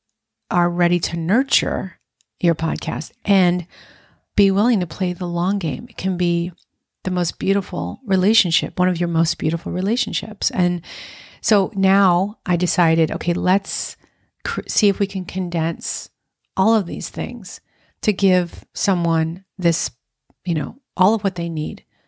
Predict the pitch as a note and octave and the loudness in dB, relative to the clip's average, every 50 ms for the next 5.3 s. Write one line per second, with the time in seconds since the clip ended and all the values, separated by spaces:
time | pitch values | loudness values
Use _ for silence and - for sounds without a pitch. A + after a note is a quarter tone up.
0 | _ _ _ _ - F#3 E3 F#3+ F#3+ G3+ G3+ G3 G3 - _ _ _ _ _ _ | _ _ _ _ -12 -2 2 4 4 4 4 2 0 -2 _ _ _ _ _ _
1 | - F3 E3+ E3 D#3+ D#3+ D#3+ D#3 D#3 D#3 E3 - D#3+ D#3+ - E3+ E3 - D3+ - | -4 -2 0 0 0 0 0 0 0 0 -2 -4 -6 -6 -6 -6 -2 -2 -4 -4
2 | - - - - G3+ G3+ F#3 F3 E3+ F3 E3+ - - - - - - - _ _ | -4 -8 -2 0 2 2 4 4 2 0 0 -4 -8 -8 -8 -8 -12 -16 _ _
3 | _ _ - - - _ _ _ _ - F#3 E3+ D#3+ D#3 D3+ D#3+ D#3 F3 F3 E3+ | _ _ -20 -20 -20 _ _ _ _ 0 4 4 4 4 4 2 2 2 2 2
4 | - F3+ E3 E3 D#3+ D#3+ E3+ E3+ - - C3+ - - - - - F#3+ F#3 F3+ D#3+ | -2 -2 0 0 2 2 0 -2 -2 -4 -6 -6 -8 -8 -6 -2 0 2 2 2
5 | - - - - - - | 0 0 -2 -4 -6 -8